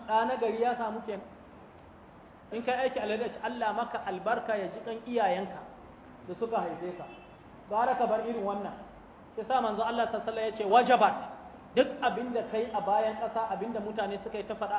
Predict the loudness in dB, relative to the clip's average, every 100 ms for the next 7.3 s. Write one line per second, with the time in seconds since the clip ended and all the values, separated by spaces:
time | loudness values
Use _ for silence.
0 | -2 -4 -2 0 -2 -2 -10 -8 -4 -2
1 | -2 -2 -2 -2 -2 -2 0 0 0 -2
2 | -6 -4 0 2 2 0 -2 -4 -8 -8
3 | -10 -8 -4 -4 -6 -6 -6 -6 -6 -4
4 | -2 -2 -2 0 2 4 2 -2 -4 -8
5 | -14 -14 -2 2 2 4 2 2 0 -2
6 | 2 0 2 0 0 6 6 8 6 6
7 | 4 0 0